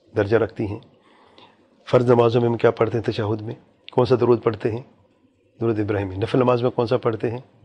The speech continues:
صلاۃ اللیل میں کون سا پڑھتے ہیں؟ چاش کی نماز میں کون سا پڑھتے ہیں؟ کسی نماز میں بھی جب ہم پڑھتے کون سا درود پڑھتے ہیں؟ اچھا، پھر درود تاج کوئی پڑھ لے،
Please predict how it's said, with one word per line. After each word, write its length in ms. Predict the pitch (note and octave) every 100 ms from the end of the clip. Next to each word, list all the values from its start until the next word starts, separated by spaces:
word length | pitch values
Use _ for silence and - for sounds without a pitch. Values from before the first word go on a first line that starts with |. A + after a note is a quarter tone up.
| _ _ _ _ _ -
صلاۃ 140 | B2 A#2
اللیل 200 | B2 A#2+
میں 120 | A#2+
کون 180 | A2 A#2
سا 100 | B2
پڑھتے 360 | - G#2+ G2+ A2+
ہیں؟ 80 | B2+ _ _ _ _ -
چاش 320 | - B2 -
کی 60 | C3
نماز 240 | B2 A#2+
میں 100 | A#2+
کون 160 | - A#2
سا 120 | A#2+
پڑھتے 340 | G#2+ G2+ A#2
ہیں؟ 80 | A2+ - _ _ _ _ _ _
کسی 300 | - D3+ -
نماز 440 | D#3+ D3 C3+ C#3 C3+
میں 100 | C#3+
بھی 200 | B2+ C#3+ - _ _ _ _ A2
جب 220 | B2+ B2+
ہم 60 |
پڑھتے 280 | A#2 C3 B2+
کون 180 | A#2+ B2
سا 100 | B2
درود 280 | A2+ A#2 G#2+
پڑھتے 260 | G2+ G2+
ہیں؟ 100 | G2+ - _ _ _ _ _ _ - -
اچھا، 300 | - A2 G#2+
پھر 100 | B2+
درود 340 | A2+ A#2+ C3 B2+
تاج 220 | B2+ B2
کوئی 100 | A#2
پڑھ 160 | A#2
لے، 100 | G#2+